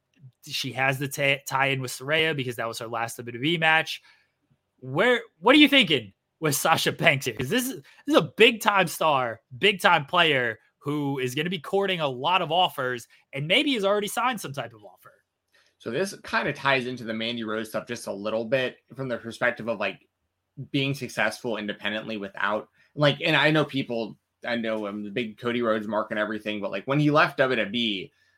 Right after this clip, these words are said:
Speaker 2: and, like, he, what he, what people don't give enough credit for, I think, is, like, before him, people weren't doing what he was doing as far as, like,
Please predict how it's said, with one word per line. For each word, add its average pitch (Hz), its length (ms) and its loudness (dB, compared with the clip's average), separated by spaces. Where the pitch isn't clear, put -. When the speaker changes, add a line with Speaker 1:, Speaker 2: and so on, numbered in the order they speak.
Speaker 2:
and, 135 280 2
like, 143 160 0
he, 156 320 -4
what 147 200 -2
he, 123 260 -6
what 151 220 0
people 180 200 2
don't 143 160 4
give 127 160 -2
enough 113 240 -4
credit 107 280 2
for, 104 200 0
I 95 60 -2
think, 101 380 -6
is, 110 140 -8
like, 101 240 -2
before 175 380 4
him, 175 140 2
people 175 300 -4
weren't 156 260 0
doing 139 220 0
what 113 140 -2
he 110 100 -8
was 107 180 -6
doing 117 360 -2
as 98 100 -6
far 120 240 4
as, 107 140 0
like, 101 240 -2